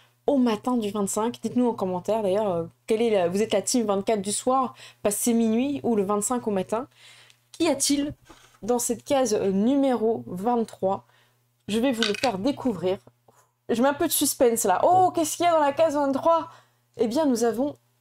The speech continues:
un seul papier, ça change des précédents. Et juste avant de vous révéler qui est dans ce papier, je vais vous montrer le goodies qui ne rentrait pas dans la case,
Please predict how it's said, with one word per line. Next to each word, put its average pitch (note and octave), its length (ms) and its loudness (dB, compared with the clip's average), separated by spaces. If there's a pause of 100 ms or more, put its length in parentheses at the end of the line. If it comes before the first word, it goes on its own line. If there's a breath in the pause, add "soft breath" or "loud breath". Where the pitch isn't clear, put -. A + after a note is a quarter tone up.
(500)
un D4+ 180 -4
seul B3+ 340 -2
papier, A3 480 -6
ça - 220 -6
change C4 320 0
des F#3 180 2
précédents. G3+ 600 -2 (480 loud breath)
Et A#3 80 2
juste D4+ 220 0
avant B3 180 2
de G#3+ 100 2
vous G3 180 0
révéler A#3 640 0
qui C4+ 340 -2 (100)
est A#3+ 240 0 (240 loud breath)
dans A3+ 160 2
ce - 180 -4
papier, G#3+ 560 -6 (300)
je G3+ 160 -2
vais C#4+ 80 2
vous C#4 80 2
montrer G#3 280 0
le C4 160 2
goodies G3+ 480 -4
qui G#3 120 -6
ne F#3+ 40 0
rentrait G#3 240 -6
pas B3 100 0
dans A3+ 80 2
la F3+ 100 0
case, A#3+ 340 -6